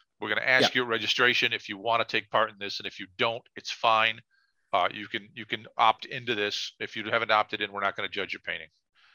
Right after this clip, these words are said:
Speaker 2: Oh,
Speaker 1: So,
Speaker 2: nice. Yeah.
Speaker 1: I mean,
Speaker 2: Yeah,
Speaker 1: the,
Speaker 2: I
Speaker 1: the
Speaker 2: think
Speaker 1: event,
Speaker 2: that's good.
Speaker 1: we've
Speaker 2: Yeah.
Speaker 1: requested, uh, we've requested fully painted models, but
Speaker 2: Mm-hmm.
Speaker 1: everybody does that.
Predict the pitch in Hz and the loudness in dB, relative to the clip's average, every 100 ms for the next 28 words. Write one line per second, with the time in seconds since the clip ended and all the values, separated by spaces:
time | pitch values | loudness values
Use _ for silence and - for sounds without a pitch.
0 | _ _ - 131 - 104 - - 120 92 | _ _ -4 -2 -2 -4 -10 -12 -10 -10
1 | - - - - 196 214 233 294 269 226 | -14 -18 -14 0 8 10 10 8 10 10
2 | 165 - 113 143 151 143 185 - 165 147 | 8 2 2 2 2 6 6 6 2 4
3 | 151 135 127 120 127 135 131 - 180 - | 4 6 6 4 0 -8 -4 4 4 4
4 | 151 165 156 - 131 131 110 101 101 98 | -4 -2 -2 4 4 4 2 0 0 -6
5 | - - - 123 147 139 113 98 95 98 | -12 -16 -8 2 4 4 2 -2 0 -2
6 | 95 90 90 | 0 0 0